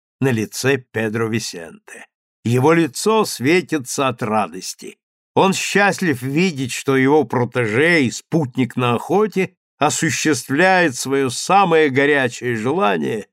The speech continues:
и совершенно счастлив.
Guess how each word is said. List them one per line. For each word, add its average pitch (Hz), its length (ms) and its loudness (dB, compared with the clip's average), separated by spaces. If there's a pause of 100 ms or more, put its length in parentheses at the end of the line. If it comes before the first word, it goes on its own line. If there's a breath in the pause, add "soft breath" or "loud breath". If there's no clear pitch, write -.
(300)
и 202 100 4
совершенно 127 840 0
счастлив. - 1000 -12